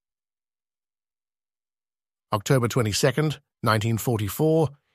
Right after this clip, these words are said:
Hitler summons Skorzeny to meet him at his Führerhauptquartier at Rastenburg in East Prussia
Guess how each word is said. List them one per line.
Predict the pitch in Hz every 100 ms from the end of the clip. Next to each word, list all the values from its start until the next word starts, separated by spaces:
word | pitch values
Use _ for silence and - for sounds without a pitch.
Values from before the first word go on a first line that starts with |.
| _
Hitler | - - - 185
summons | - 139 131 117
Skorzeny | - 147 135 123 131 123 - _ _
to | -
meet | 147 180 151
him | 131
at | 117
his | 135 117
Führerhauptquartier | - 175 165 131 127 123 - 139 - 139 120
at | 117
Rastenburg | 123 139 - 135 117 117 110
in | 123
East | 143 123
Prussia | - 160 - 98